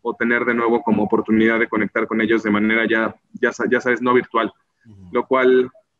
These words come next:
Speaker 1: de alguna manera te da también un poco de esa perspectiva hacia dónde va la industria y hacia dónde en general nos, nos queremos enfocar.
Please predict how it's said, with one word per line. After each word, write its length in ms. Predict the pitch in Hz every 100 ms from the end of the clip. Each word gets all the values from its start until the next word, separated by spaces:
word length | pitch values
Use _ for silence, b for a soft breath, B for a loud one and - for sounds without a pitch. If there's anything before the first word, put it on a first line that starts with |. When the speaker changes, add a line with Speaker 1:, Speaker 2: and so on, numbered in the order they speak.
| _
Speaker 1:
de 60 | 123
alguna 280 | 127 139
manera 320 | 135 123 123 123
te 100 | 117
da 160 | 113
también 280 | 117 117 117
un 80 | 113
poco 240 | 113 123
de 140 | 113 110
esa 180 | -
perspectiva 640 | - 113 - - 120 120 120
hacia 220 | 113 107
dónde 400 | 117 123 123 120
va 180 | 113 117
la 120 | 113
industria 580 | 110 120 123 - 135 135
y 160 | 113
hacia 260 | 107 104 113
dónde 800 | 110 113 117 110 107 95 85 107
en 40 | 104
general 540 | 110 110 113 113 104
nos, 260 | 110 107 -
nos 140 | 107
queremos 360 | - 113 117 113
enfocar. 400 | 107 107 98 123